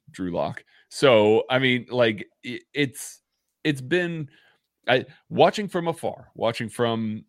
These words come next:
the, you know, the Kansas City perspective, every single year, it's one of those, it's like, "Man, if they get a quarterback,"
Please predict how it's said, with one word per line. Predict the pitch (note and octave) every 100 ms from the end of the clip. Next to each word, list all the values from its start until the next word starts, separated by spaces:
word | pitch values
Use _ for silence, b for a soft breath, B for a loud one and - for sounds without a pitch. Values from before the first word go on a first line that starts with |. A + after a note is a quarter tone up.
| -
the, | B2+
you | A2
know, | A2
the | G2+
Kansas | - C#3 A#2 A2
City | C#3 A#2+
perspective, | - G#2+ - D3+ - F#2 F#2+ - -
every | F#2 A#2+
single | A#2+ C#3+ C3
year, | B2+ C3+ G#2+
it's | -
one | A#2+
of | A2
those, | A2 G2+
it's | F#2+
like, | A2 G2+ E2
"Man, | F2 F2
if | F2
they | F2+
get | G#2
a |
quarterback," | G#2 B2 G#2 G2 B1